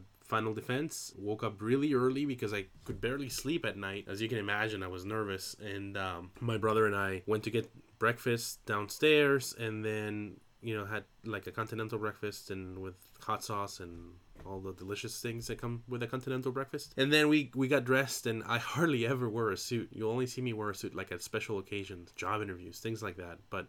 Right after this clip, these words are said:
um, I've been trying to look the part, so I've kinda made a compromise with myself that I wasn't gonna look like a slob anymore. And I've been wearing, like, jeans with a nice shirt and maybe a tie and a jacket and shoes, dress shoes, and instead of, like, my usual t-shirt and jeans and, and tennis shoes.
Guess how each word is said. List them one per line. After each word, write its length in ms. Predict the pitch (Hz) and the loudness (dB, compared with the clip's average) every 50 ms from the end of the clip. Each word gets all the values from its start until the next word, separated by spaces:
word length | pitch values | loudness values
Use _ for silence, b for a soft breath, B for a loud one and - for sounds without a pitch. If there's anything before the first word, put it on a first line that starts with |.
| _ - | _ -6
um, 320 | 95 101 101 95 - - - | -6 -6 -6 -6 -10 -8 -6
I've 140 | 107 104 107 | -4 -2 -2
been 120 | 107 101 98 | -2 -2 0
trying 220 | - 113 117 131 | 2 2 2 4
to 80 | 151 147 | 4 6
look 180 | 147 147 143 | 4 4 4
the 60 | - | 2
part, 440 | - - - 135 131 131 131 127 127 | -2 0 2 4 4 4 4 2 0
so 240 | - - 120 110 104 | -2 0 2 2 4
I've 220 | 98 95 98 - | 4 2 2 0
kinda 160 | - 113 110 113 | -4 -4 -2 0
made 160 | 120 123 123 | 2 2 2
a 60 | 123 | 2
compromise 460 | 123 131 123 120 131 123 117 113 104 | 2 0 0 0 2 2 2 2 2
with 100 | 117 107 | 0 -2
myself 420 | 101 101 101 - - 92 95 95 92 | -2 -2 -4 -2 -4 -4 -4 -4 -4
that 100 | 92 90 | -4 -2
I 40 | |
wasn't 260 | 90 92 92 101 104 107 | -2 -2 -4 -4 -2 -2
gonna 140 | 107 107 | -2 0
look 120 | 110 110 - | -2 0 0
like 120 | 117 117 127 | 0 -2 -2
a 60 | 127 | -2
slob 360 | - - 151 156 165 160 156 | 0 2 6 6 6 6 6
anymore. 600 | 147 143 135 135 127 123 123 123 120 117 117 113 | 4 4 2 2 2 2 4 2 2 2 0 -2
And 340 | - 98 98 101 101 101 95 | 0 0 2 2 2 2 2
I've 140 | 95 98 101 | 2 0 0
been 140 | 104 101 104 | -2 -2 -2
wearing, 260 | 104 104 107 104 104 | 0 0 0 0 0
like, 240 | 101 92 90 92 95 | -2 -2 -4 -4 -6
jeans 380 | 95 107 113 113 113 113 107 | -6 -4 -2 -2 -2 -2 -2
with 100 | 107 101 | -4 -4
a 60 | 98 92 | -4 -2
nice 300 | 95 95 95 92 - - | -2 -2 -2 -2 -4 -6
shirt 440 | - - 139 139 131 131 127 120 | 0 4 4 6 6 6 6 4
and 100 | 98 95 | 2 0
maybe 280 | 95 95 90 90 87 87 | -2 -4 -4 -4 -6 -8
a 60 | 87 | -8
tie 420 | - - - 143 139 139 131 127 123 | -6 -2 0 2 4 4 4 2 2
and 140 | 104 90 92 | -2 -4 -6
a 40 | 87 | -6
jacket 560 | 92 - 120 127 131 123 - 123 113 113 104 | -2 0 0 0 0 -2 -2 -2 -2 -2 -4
and 140 | 92 87 - | -6 -8 -8
shoes, 600 | - - 143 147 147 147 139 131 123 120 120 - | -6 -4 -2 0 0 0 0 0 -2 -4 -4 0
dress 220 | 110 113 127 120 | 2 2 2 2
shoes, 500 | - - 131 120 117 113 110 - - - - | 0 -2 -2 -2 -2 -2 -4 -6 -10 -14 -8
and 320 | 95 92 95 95 98 80 | -6 -4 -4 -2 -2 -4
instead 320 | 98 98 - - - 110 110 | -4 -6 -4 0 0 2 2
of, 140 | 107 104 | 2 2
like, 320 | 101 92 87 87 87 - - | 0 0 0 0 -2 -4 -6
my 140 | - 92 90 | -6 -4 -4
usual 840 | 92 92 98 101 98 95 104 98 92 92 90 90 90 87 82 - - - | -2 -2 -4 -4 -4 -2 -2 0 0 0 -2 -2 -4 -4 -6 -10 -10 -6
t-shirt 400 | - 127 120 - 127 113 107 95 | -4 -2 -2 0 2 2 0 0
and 160 | 92 95 92 | -2 -4 -4
jeans 420 | 95 104 104 104 104 101 95 - | -4 -4 -4 -4 -4 -6 -6 -8
and, 300 | 101 90 87 87 87 85 | -8 -10 -10 -12 -12 -10
and 160 | 82 95 90 | -10 -10 -8
tennis 240 | - 107 101 92 90 | -8 -8 -8 -8 -8
shoes. 340 | - 82 82 87 - - | -10 -10 -12 -14 -14 -16